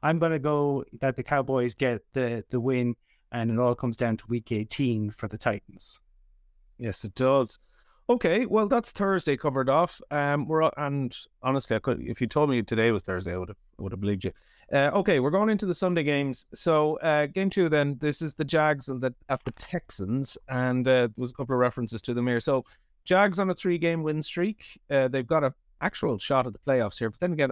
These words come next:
Speaker 2: I <laughs> feel like everyone has a shot at the playoffs more or less this year 'cause it's been going so badly. Um, but in any case, uh,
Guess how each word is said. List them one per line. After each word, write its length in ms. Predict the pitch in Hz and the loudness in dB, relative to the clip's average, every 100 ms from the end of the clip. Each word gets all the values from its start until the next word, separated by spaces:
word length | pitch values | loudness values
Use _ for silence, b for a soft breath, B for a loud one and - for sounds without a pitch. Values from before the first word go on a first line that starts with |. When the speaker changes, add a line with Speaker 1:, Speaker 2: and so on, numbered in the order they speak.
| - | -4
Speaker 2:
I 160 | - 175 | -6 -6
<laughs> 80 | |
feel 220 | - - - - | -4 -6 -6 -6
like 220 | 143 151 - | -6 -6 -8
everyone 280 | 147 220 190 | -4 -4 -4
has 140 | 139 | -4
a 60 | 165 | -6
shot 300 | - - 202 | -2 -2 0
at 100 | 196 | -4
the 60 | |
playoffs 500 | 214 175 190 180 160 | -4 0 2 2 0
more 200 | 180 160 | -2 0
or 40 | 156 | 2
less 180 | 165 160 | 2 2
this 220 | 185 - | -2 0
year 140 | 135 | -2
'cause 140 | 139 127 | -2 -6
it's 120 | - | -6
been 140 | 143 | -4
going 180 | 139 147 | 0 0
so 140 | 131 | -2
badly. 380 | 120 143 143 110 b b b b 165 | -2 -2 -2 -6 b b b b 2
Um, 340 | 165 160 156 | 4 4 2
but 220 | 175 175 | 0 2
in 100 | 190 | 2
any 140 | 208 196 | 2 4
case, 320 | 160 139 - | 2 0 -2
uh, 340 | 160 156 151 | 2 4 4